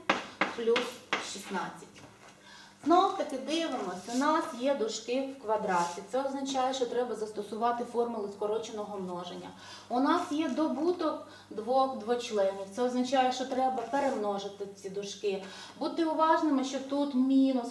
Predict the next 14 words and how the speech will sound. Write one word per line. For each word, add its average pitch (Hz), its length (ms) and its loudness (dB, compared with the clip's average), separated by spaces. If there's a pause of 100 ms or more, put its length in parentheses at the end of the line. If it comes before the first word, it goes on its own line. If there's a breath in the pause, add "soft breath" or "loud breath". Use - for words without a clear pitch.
перед 220 300 -2
добутком. 208 640 -4 (360 loud breath)
Ось 269 180 2
тут 269 280 0
дужка 269 320 0
множиться 262 640 4
на 226 140 0
чотири. 233 640 -4
Тому, 359 400 4 (280)
от, 247 320 0
е, 233 160 2 (140)
кому 359 240 4
як 320 260 2
легше. 202 440 2